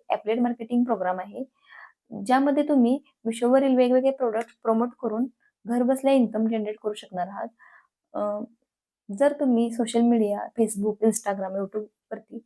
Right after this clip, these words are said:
अ, रील्स, व्हिडिओ, फोटो शेअर करत असाल, तर तुम्ही देखील Meesho Creator Club जॉ-, जॉईन करू शकता.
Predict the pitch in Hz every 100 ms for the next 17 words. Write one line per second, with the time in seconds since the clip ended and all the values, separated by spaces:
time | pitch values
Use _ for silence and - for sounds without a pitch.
0 | - - _ - 202 202 208 214 240 233
1 | 220 - 220 214 214 214 208 214 226 220
2 | 214 214 226 247 - 202 - - _ 247
3 | 247 226 240 254 254 254 247 233 226 214
4 | 226 226 233 226 226 214 196 196 190 202
5 | 202 208 208 202 196 _ 226